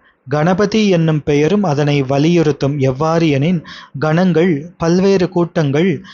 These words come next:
அவை பிரம்மகணம், தேவகணம், யக்ஷகணம், ராட்சசகணம், அசுரகணம், பூதகணம்,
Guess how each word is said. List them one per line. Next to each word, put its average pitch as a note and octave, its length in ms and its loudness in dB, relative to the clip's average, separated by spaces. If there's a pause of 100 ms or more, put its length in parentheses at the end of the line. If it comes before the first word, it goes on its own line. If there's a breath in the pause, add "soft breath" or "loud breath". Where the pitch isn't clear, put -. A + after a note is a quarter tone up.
(200 loud breath)
அவை D#3+ 280 2
பிரம்மகணம், D3+ 720 0
தேவகணம், D#3 680 0
யக்ஷகணம், D3 680 0
ராட்சசகணம், D3+ 840 0
அசுரகணம், D3+ 720 0
பூதகணம், D#3+ 600 0